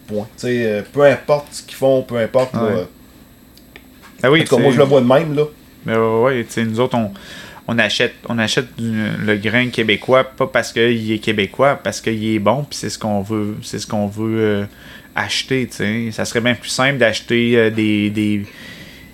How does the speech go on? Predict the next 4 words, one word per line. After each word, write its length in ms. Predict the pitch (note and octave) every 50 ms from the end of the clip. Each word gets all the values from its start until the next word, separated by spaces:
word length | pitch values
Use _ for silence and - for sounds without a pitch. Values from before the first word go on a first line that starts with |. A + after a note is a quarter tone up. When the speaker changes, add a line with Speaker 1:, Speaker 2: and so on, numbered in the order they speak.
| - - - -
Speaker 2:
des, 440 | - A2+ A2 A2+ G#2+ G#2 G#2 G2+ F#2+ - - - -
des 500 | - A2+ G#2+ G#2 G2+ G2+ G2+ G2+ G2+ G2+ G2
wagons 560 | G#2 B2 A#2 A2+ A2 G#2+ G2+ A#2+ B2 C3+ D3
de, 680 | C#3 A#2+ B2 A2+ A2 G#2+ G#2+ G#2 G#2 G#2 G#2 G2+ G2+ G2